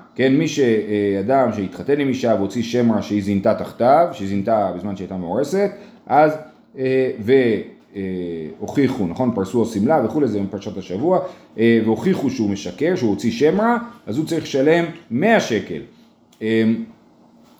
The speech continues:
כל הדברים האלה, כולם בשקל הקודש, מנה צורי. כן, מנה צורי הוא שקל הקודש. כאילו אני אומר שהכסף של, של צור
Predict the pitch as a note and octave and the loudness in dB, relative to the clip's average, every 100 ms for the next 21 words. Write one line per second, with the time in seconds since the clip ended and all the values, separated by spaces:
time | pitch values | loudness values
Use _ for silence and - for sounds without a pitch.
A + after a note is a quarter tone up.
0 | - - E3 F#3 D3+ A#2+ B2+ C3+ A#2 A2+ | -20 -4 4 6 6 2 0 2 2 2
1 | D#3+ G3+ A3+ A#3 A#3 - _ A#2 A2+ E3 | 0 0 0 -2 -6 -18 _ -2 2 4
2 | A3 A3 D#3+ A#2 E3 F#3 D3+ A2+ - F#3 | 4 4 2 -2 -4 -2 -2 -4 -4 -4
3 | A3 B3 B3 - - - A2 C#3 F3 - | -2 0 0 -4 -12 -10 -4 0 0 2
4 | C#3 C3 B2 A#2+ A#2 - _ _ - D#3+ | 4 4 4 2 0 -6 _ _ -4 -2
5 | C#3+ E3+ G#3 A3+ A#3+ G#3+ F#3+ B3 A3+ G#3+ | 0 2 2 4 4 6 4 2 0 -2
6 | G#3 F#3+ G3 F#3 C#3+ - - F3+ A#3+ A#3 | 0 -2 -2 -2 -2 -4 -8 -2 2 4
7 | G3+ F3+ F#3+ A#3+ A#3 A3+ - _ - C#3+ | 4 2 -2 0 0 -2 -8 _ -6 -4
8 | G#3 A3+ A#3 - F#3 E3+ - D3+ D3 A#3 | -2 -2 -2 -2 -2 -2 -2 -2 2 4
9 | A3+ A3+ | 4 2